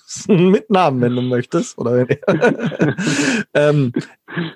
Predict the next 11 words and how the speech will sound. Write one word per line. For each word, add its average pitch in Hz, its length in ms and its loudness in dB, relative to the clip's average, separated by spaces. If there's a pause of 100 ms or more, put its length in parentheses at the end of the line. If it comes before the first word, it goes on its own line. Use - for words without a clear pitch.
wir 135 240 2
haben 175 360 2
in 147 260 0
einer 139 300 0
unserer 127 340 2
letzten 113 400 -2
Folge 104 480 2
mal 101 480 0
so 110 100 2
ein 101 140 0
bisschen 123 600 0